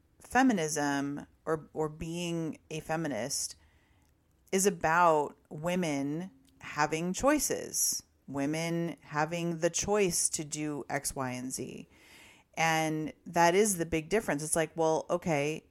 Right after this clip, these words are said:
if a woman, if you want a woman to be able to decide what happens to her own body, then that includes these things that for some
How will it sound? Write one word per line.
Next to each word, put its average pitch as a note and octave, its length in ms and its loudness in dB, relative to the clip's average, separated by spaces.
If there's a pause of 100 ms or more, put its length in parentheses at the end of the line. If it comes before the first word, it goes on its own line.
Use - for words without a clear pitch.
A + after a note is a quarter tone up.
if - 460 -2
a - 80 -2
woman, G3 480 2
if - 140 -10
you G3 100 -4
want G3 180 4
a F#3+ 40 4
woman F#3 360 0
to D#3+ 100 -6
be E3 140 -2
able D#3+ 240 0
to D3+ 460 -6
decide D3+ 760 2
what D3 220 0
happens C#3+ 580 -2
to D3 220 -6
her C#3+ 180 -4
own C3+ 180 -2
body, D3 580 -2 (1600)
then D#3+ 580 0
that E3 220 6
includes G3+ 960 -2 (260)
these F3+ 340 -2
things E3+ 600 -2
that D#3+ 500 2
for - 180 -4
some D#3+ 800 2